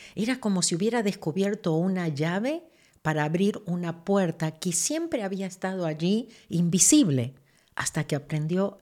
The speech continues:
a verla al aceptar. Am, muy,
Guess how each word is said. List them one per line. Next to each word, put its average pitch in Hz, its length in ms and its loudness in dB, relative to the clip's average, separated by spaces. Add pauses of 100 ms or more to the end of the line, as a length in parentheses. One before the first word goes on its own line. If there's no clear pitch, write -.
a 143 140 -4
verla 135 480 -2 (920)
al 147 260 -4 (100)
aceptar. - 720 -6 (1300)
Am, 160 420 4 (1080)
muy, 269 640 6